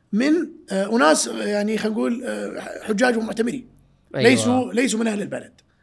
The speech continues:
Speaker 1: ليش؟ رغبة منهم في
Speaker 2: التبرع في مكة.
Speaker 1: التبرع والصدقة وكذا. طيب، اللغة،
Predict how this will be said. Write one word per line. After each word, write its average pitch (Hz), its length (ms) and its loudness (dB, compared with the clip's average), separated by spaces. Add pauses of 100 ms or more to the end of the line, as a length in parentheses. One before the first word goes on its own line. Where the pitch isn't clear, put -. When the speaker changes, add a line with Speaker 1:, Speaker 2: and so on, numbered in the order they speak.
(280)
Speaker 1:
ليش؟ 302 380 2 (200)
رغبة 247 340 4
منهم 247 500 2 (240)
في 285 460 0 (340)
Speaker 2:
التبرع 202 580 6
في 220 100 4
مكة. - 80 10
Speaker 1:
التبرع 240 360 4
والصدقة 208 560 -4
وكذا. - 260 -12 (440)
طيب، 117 240 -12 (1160)
اللغة، 294 600 8